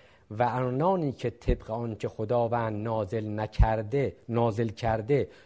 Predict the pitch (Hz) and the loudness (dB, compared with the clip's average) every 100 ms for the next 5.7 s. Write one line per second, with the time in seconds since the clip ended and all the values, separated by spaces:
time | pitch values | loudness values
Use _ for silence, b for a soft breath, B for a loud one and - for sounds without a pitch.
0 | B 123 110 104 110 110 107 110 - 123 | B 6 6 6 2 0 -4 -4 -4 -4
1 | 165 165 113 95 101 90 - 71 - _ | -2 -2 -2 -2 -2 -4 -6 -12 -14 _
2 | b b b b 143 190 185 185 190 202 | b b b b -2 0 2 2 2 0
3 | 208 - - 156 202 190 170 175 170 160 | -4 -4 4 4 4 4 4 2 0 0
4 | 143 139 - 139 - 139 135 147 202 196 | 0 -2 -2 -2 -2 -4 -4 -4 -6 -6
5 | - 143 131 131 170 185 | -6 -2 0 0 0 -2